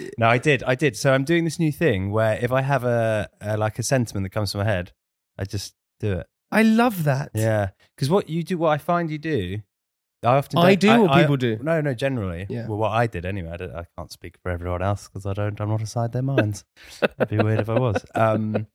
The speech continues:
Speaker 1: but what I generally do was I would get, like, an intuitive feeling and I'd be like, "Oh, message Jamie. See, you know, make sure he's having a nice day or whatever."
Speaker 2: Yeah.
Speaker 1: But then my brain would go,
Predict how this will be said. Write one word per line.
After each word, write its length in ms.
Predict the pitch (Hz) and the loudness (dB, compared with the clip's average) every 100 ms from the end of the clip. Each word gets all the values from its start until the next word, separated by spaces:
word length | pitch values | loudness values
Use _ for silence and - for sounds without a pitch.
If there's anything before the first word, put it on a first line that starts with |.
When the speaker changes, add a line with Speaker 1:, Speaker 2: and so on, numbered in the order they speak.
| - - - - | -16 -12 -12 -2
Speaker 1:
but 200 | 131 110 | 0 2
what 220 | 139 143 | 2 0
I 280 | 127 147 151 | 2 2 2
generally 640 | - 131 127 117 110 107 - | 0 -2 -2 -2 -2 -4 -2
do 520 | 147 135 87 90 113 _ _ - | 0 2 0 -2 -6 _ _ -6
was 140 | 104 | 0
I 80 | 123 | 0
would 180 | 123 - | 0 -2
get, 220 | 160 123 | -2 0
like, 180 | 123 - | -2 0
an 80 | 117 | -2
intuitive 720 | 113 - 135 - 120 113 110 101 | 0 0 0 0 -2 0 -2 -4
feeling 600 | - 135 123 95 104 156 - _ _ | 0 0 2 0 -2 -8 -14 _ _
and 160 | 107 104 | -2 0
I'd 140 | 104 | 0
be 80 | 120 | 0
like, 160 | 113 131 | 0 2
"Oh, 300 | 208 131 - _ _ _ | 2 0 -2 _ _ _
message 400 | 92 - 127 - | -8 -6 -10 -2
Jamie. 460 | 160 180 147 90 - _ _ _ - | 0 2 2 0 -4 _ _ _ -12
See, 200 | - 98 | -6 -4
you 160 | 104 | -2
know, 140 | 101 98 | -2 -2
make 180 | 107 85 | -4 -6
sure 140 | 107 | -6
he's 80 | 101 | -4
having 160 | 98 98 | -4 -4
a 20 | |
nice 200 | 95 - | -6 -6
day 160 | 90 | -6
or 40 | 92 | -4
whatever." 320 | 90 92 113 | -6 -6 -2
Speaker 2:
Yeah. 100 | 143 143 | 2 2
Speaker 1:
But 80 | |
then 140 | 131 104 | 2 0
my 220 | 101 101 | 0 -2
brain 400 | 104 127 123 98 | 2 4 4 0
would 100 | 92 | -2
go, 280 | 98 95 | -2 -2